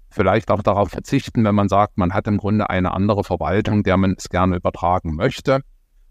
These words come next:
Und auch da, wie gesagt, ähm, genau wie bei der anderen Bestellung, Eigentümerversammlung, Beschlussfassung, Unterschrift unter den Vertrag, Vollmacht. Und dann, äh, ja, dann muss man im Grunde als neue Verwaltung versuchen,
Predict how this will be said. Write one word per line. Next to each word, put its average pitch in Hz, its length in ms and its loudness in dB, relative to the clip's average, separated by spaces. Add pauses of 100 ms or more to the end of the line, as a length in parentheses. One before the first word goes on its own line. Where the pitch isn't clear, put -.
(100)
Und 101 600 0
auch 92 140 -4
da, 98 320 2
wie 110 100 0
gesagt, 104 640 2
ähm, 98 600 2
genau 87 300 0
wie 113 100 2
bei 95 140 2
der 90 160 0
anderen 117 300 4
Bestellung, 107 600 2 (200)
Eigentümerversammlung, 104 1160 0 (260)
Beschlussfassung, 104 960 0 (340)
Unterschrift 117 580 0
unter 104 180 2
den 98 180 2
Vertrag, 101 600 2 (160)
Vollmacht. 107 760 2 (400)
Und 92 240 -2
dann, 98 460 4
äh, 92 260 2
ja, 87 280 4
dann 90 140 2
muss 110 180 -2
man 110 220 2
im 110 120 -4
Grunde 117 320 2
als - 260 -4
neue 104 480 2
Verwaltung 107 600 2
versuchen, 139 960 -2